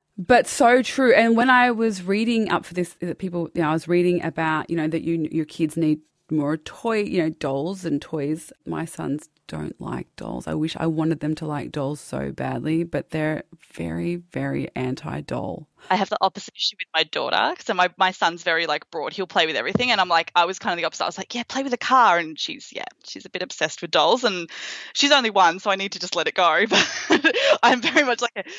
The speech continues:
Speaker 2: neutral kids, neutral
Speaker 1: I,
Speaker 2: kids.
Speaker 1: I, I know. I was just talking to someone recently. I wanted, you know, when Iggy was a baby, I wanted to get him a doll, and he just threw a doll on the ground when he first saw it. Like,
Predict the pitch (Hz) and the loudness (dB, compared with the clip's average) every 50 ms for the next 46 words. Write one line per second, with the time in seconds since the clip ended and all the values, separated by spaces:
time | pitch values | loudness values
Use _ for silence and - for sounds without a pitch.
0 | 453 494 466 - - 254 320 349 285 - 392 370 - - 302 220 175 170 196 240 | -14 -14 -16 -10 -2 2 2 2 2 0 -2 -2 0 0 0 0 0 -2 -2 -6
1 | 277 - - 320 302 - - - 311 - 247 254 294 302 320 330 311 - - - | -4 -2 -2 -4 -4 -2 -2 0 4 4 4 6 6 6 6 6 6 4 2 4
2 | 269 294 294 277 269 226 208 - - - - - 220 202 208 185 - - - 233 | 6 6 8 6 6 4 0 -6 -6 -4 -2 -2 -2 -2 -2 -6 -6 -4 -4 -4
3 | 202 - - 233 226 226 220 226 202 190 175 - 185 190 190 - - 160 180 175 | -2 0 0 0 2 2 2 4 4 4 4 4 2 0 0 0 0 2 4 4
4 | 170 170 170 180 180 185 180 165 - 185 175 165 165 - - 190 190 - - 190 | 6 6 6 6 6 4 2 2 2 2 4 4 2 2 2 0 0 2 0 0
5 | 170 196 180 180 175 180 165 - 160 160 175 165 175 165 160 170 170 170 170 - | 0 0 0 0 0 0 2 2 4 4 4 4 2 2 4 4 4 2 0 0
6 | 175 156 151 175 175 180 285 - - 262 247 240 233 233 233 233 196 180 170 185 | 0 0 0 0 0 -2 -2 2 4 6 6 8 8 6 6 4 2 2 0 0
7 | 180 160 170 170 - - - - 160 156 165 175 175 175 175 165 - 156 165 156 | 0 -2 -2 -6 -6 -10 -14 -10 -6 0 0 2 2 4 2 2 2 2 2 2
8 | 151 156 139 147 156 151 147 147 - 143 143 143 147 160 160 156 147 156 151 - | 2 4 2 2 2 2 0 0 -2 -2 -2 -2 0 0 0 0 0 -2 -2 0
9 | 151 143 143 - - 151 139 143 143 - - 131 123 104 - - - | -2 -2 -2 -4 -2 0 0 0 0 0 -2 -4 -4 -4 -6 -10 -10